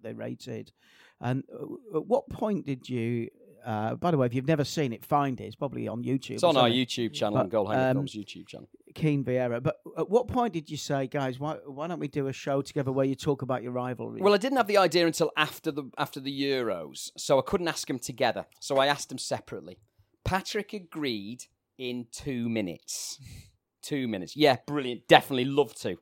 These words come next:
Speaker 2: Absolutely.
Speaker 1: Okay.
Speaker 2: Roy Keane took two years.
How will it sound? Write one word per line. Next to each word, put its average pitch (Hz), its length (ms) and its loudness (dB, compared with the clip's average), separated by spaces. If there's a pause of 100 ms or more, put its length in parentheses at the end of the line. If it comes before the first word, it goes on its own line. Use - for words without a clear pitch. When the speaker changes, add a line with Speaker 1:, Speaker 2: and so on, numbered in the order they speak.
(120)
Speaker 2:
Absolutely. 120 800 0 (160)
Speaker 1:
Okay. 127 300 -8 (600)
Speaker 2:
Roy 160 300 10
Keane 131 380 2
took - 360 -2
two 113 340 0
years. 98 540 -4